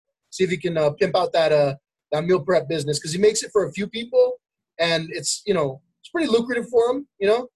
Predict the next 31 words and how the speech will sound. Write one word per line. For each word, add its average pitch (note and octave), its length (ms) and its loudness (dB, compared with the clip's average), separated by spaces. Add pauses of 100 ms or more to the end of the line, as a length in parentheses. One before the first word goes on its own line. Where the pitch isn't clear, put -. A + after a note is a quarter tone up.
(260)
So E3+ 420 -2 (560)
I'll, F#3 120 4
I'll G3 120 2
probably G#3 200 2
get F#3+ 120 2
that E3+ 180 0
going. F3 280 0
And, G3 160 2
and, G3+ 220 0
and, G#3 140 0
and G3+ 160 4
it's G3+ 160 0
interesting, D4 380 -4
too, C#4+ 120 -2
because - 180 -6
I G3+ 60 4
think C#4 220 -6
I, G3 280 0 (580)
you F#3 80 -2
know, D3+ 400 4
I E3+ 100 2
mentioned G3+ 480 0
it F#3+ 180 6
on D#3+ 200 2
my F#3+ 220 2
show F3 500 4
when D#3+ 140 -2
I E3+ 60 2
was E3+ 160 0
talking E3+ 320 -4
about D3+ 400 2